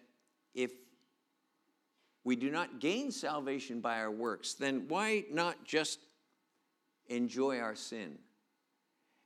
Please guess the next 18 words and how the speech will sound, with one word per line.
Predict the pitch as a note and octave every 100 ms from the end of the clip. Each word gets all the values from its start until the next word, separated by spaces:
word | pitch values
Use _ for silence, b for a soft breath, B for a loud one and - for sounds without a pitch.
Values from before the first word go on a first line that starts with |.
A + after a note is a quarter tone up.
| _
and | A2+ A2+
let | B2 C3 - A2+
God | C3+ C#3 C#3 C#3 C3
in | A#2+ A2+
his | A2 G2+
grace | - A#2 G2+ E2+ - - - -
forgive | - A2 G#2 A#2
us | F#2+ E2 - - - _ _ _ -
more | A2 G#2 G2+ - -
and | G2 F#2+
more? | G#2+ A2+ F2 D#2+ - _ _ _ _ _ _ _ _ _ _ - -
You | C#3+
know | G#3
what | A3+
Paul | - A#3 A#3
is | G#3
saying | G#3+ G3+ F#3+
here? | F#3 G#3+ A#3